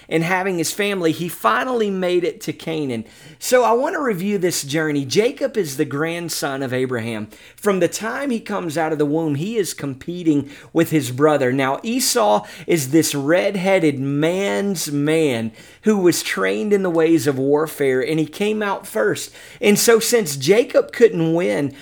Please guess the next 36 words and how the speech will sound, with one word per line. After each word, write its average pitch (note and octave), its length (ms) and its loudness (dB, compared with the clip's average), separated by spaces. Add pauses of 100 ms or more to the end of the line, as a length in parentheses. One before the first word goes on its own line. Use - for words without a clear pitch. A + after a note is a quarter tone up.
(160)
he G#3+ 160 -2
tricked A#3+ 440 2
his F3 240 2
way F#3 320 0
into D#3 260 0
receiving E3+ 520 -2
the C#3+ 60 0
birthright. C#3 640 -2
Now, D3+ 280 -2 (260)
now G3 160 4
you A#3+ 300 2
and C4 120 2
I F#3+ 160 2
know D#3+ 360 6
that C3 220 -2
there F#3+ 200 2
is C#3 180 -2
not D#3+ 280 0
a C#3 80 2
bowl D#3 440 2
of C3+ 140 0
soup G3+ 460 -4
on D#3+ 160 -4
the B2+ 80 -6
planet E3+ 560 -6 (280)
that's D#3+ 220 2
this F3+ 320 2
good, E3 460 2
but D#3+ 160 8
it, - 140 -2 (180)
it F#3 160 2
says B3 400 0
that F#3 200 2
Esau G#3+ 540 -4
became E3 560 -4
weary E3 580 0